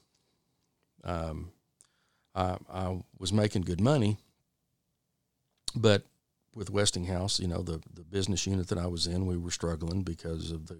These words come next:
government business. And it wasn't a whole lot of fun for me to only be home thirty-six hours a week with somebody that I really love and I wanted to spend time with. So I didn't want to go get a job with another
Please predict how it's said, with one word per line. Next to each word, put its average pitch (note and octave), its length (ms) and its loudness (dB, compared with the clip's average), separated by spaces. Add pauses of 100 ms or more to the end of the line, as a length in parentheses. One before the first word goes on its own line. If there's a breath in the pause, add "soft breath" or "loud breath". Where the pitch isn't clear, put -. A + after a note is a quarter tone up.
(100)
government E2+ 380 -2
business. E2+ 460 -4 (1000 soft breath)
And A2 100 4
it A2 80 2
wasn't A#2+ 360 8
a G2+ 40 4
whole A2 160 4
lot G#2+ 160 6
of E2+ 80 0
fun F2+ 280 2
for - 100 -2
me G2 160 4
to F#2 80 0
only F2+ 240 0
be F2+ 140 -2
home F#2+ 420 2
thirty-six F2+ 600 0
hours F2+ 420 0
a F2 80 -4
week G2 380 -2
with F2+ 160 -14
somebody F#2+ 460 0
that F#2 140 -6
I F2+ 60 -10
really F2+ 280 0
love E2+ 340 0
and A2 100 4
I G2+ 40 2
wanted F#2 280 0
to E2 60 -6
spend E2+ 340 -2
time G2+ 240 0
with. G2 160 0
So - 160 6
I D#3+ 120 6
didn't D3+ 360 4 (100)
want C3 300 2
to A#2 60 -6
go G#2+ 440 2
get A2+ 160 4
a A#2 60 2
job G2 380 2
with G2+ 100 4
another F#2 400 0